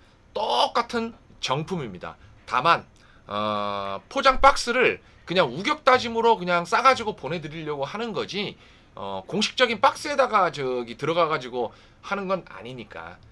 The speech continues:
어, 이벤트 상품하고, 어, 일반 정품하고 똑같은데,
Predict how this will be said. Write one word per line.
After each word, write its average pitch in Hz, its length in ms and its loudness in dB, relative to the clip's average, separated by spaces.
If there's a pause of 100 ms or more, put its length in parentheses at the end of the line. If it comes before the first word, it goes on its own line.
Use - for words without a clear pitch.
(140)
어, 90 200 -12
이벤트 220 460 -2
상품하고, 214 760 0 (420)
어, 87 920 -8 (140)
일반 214 320 0
정품하고 196 480 0
똑같은데, 214 640 2